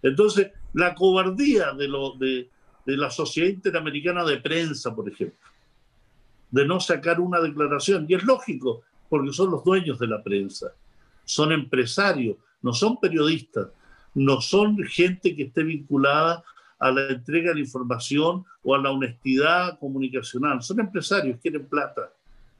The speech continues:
O en el mundo, o la Unión Europea, ¿qué declaración de apoyo a Sánchez has encontrado en la Unión Europea?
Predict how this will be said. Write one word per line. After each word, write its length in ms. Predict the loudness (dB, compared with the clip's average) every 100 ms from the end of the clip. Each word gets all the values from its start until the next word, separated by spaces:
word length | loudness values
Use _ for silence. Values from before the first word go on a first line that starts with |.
| _
O 140 | 2 4
en 80 |
el 140 | 4 2
mundo, 500 | 4 6 4 4 2
o 180 | 2 2
la 80 |
Unión 280 | 2 2 0
Europea, 680 | 2 2 2 4 4 2 -2 -12 _
¿qué 140 | 0 2
declaración 720 | 2 0 0 0 2 0 2
de 80 | -2
apoyo 420 | 2 2 4 0
a 40 |
Sánchez 440 | 0 -2 -2 -6 -4
has 180 | -4 -2
encontrado 460 | -4 -4 -2 0
en 60 | 2
la 60 | 0
Unión 260 | 0 0
Europea? 480 | -2 -2 -4 -6 -8